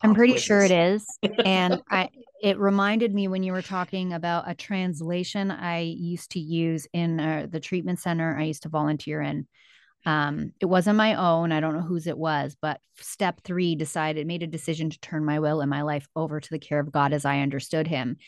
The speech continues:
Speaker 1: especially for people that had a issue with the concept of God. The translation was made a commitment to do the rest of the steps, which is not a far leap. It looks like it initially, but if you are making a decision to turn your will and your life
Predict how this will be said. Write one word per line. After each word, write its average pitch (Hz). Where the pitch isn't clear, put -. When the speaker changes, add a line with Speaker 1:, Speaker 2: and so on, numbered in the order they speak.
Speaker 1:
especially 202
for 185
people 165
that 151
had 151
a 147
issue 175
with 156
the 170
concept 156
of 160
God. 147
The 175
translation 175
was 147
made 165
a 160
commitment 151
to 151
do 151
the 143
rest 143
of 131
the 139
steps, -
which 156
is 196
not 214
a 202
far 175
leap. 170
It 165
looks 190
like 175
it 165
initially, 196
but 180
if 196
you 202
are 202
making 170
a 156
decision 160
to 160
turn 160
your 160
will 156
and 156
your 151
life 151